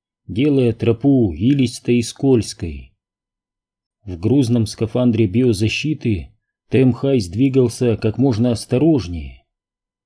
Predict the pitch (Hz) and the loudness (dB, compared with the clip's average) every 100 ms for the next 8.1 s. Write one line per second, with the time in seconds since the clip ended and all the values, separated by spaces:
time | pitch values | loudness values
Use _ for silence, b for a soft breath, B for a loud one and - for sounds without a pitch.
0 | _ 143 180 - 160 - 165 - 180 131 | _ -4 -4 -2 -4 -2 -4 2 4 4
1 | 117 131 110 - 151 - 131 120 - 123 | 2 0 -4 -2 -4 -2 -2 -2 0 0
2 | 120 107 127 143 123 - 110 135 120 - | 0 0 -2 0 -2 -2 0 0 -2 -4
3 | 127 131 143 107 - _ _ _ - 117 | -2 2 2 2 -4 _ _ _ -6 0
4 | 123 143 120 - 117 101 123 127 131 110 | 2 4 2 0 -2 0 0 0 -2 -2
5 | - - 76 67 _ _ _ _ _ - | -6 -10 -12 -16 _ _ _ _ _ -2
6 | 113 156 139 143 131 92 110 127 147 147 | 2 4 4 2 0 0 0 0 2 2
7 | 131 117 135 131 127 127 147 147 101 85 | 2 0 0 2 0 0 0 0 0 -4
8 | 78 | -10